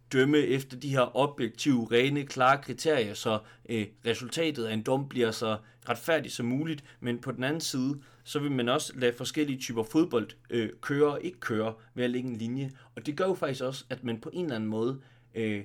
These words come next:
har en tendens til at favorisere nogle typer fodbold. Jeg synes ofte, vi ser det i de her store internationale turneringer,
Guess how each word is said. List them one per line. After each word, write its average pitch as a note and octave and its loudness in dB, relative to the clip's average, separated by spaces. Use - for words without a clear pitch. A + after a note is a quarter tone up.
har D#3 -2
en D3 -2
tendens C3+ -4
til C3+ -4
at A#2+ 0
favorisere A2+ -2
nogle C#3+ -2
typer A2+ -2
fodbold. A#2 0
Jeg C#3+ -2
synes B2+ -2
ofte, A#2 0
vi G#2 -4
ser A2 2
det G2+ -6
i G2+ -8
de A#2 -4
her A2+ 0
store A#2+ 0
internationale A#2 -4
turneringer, B2+ -2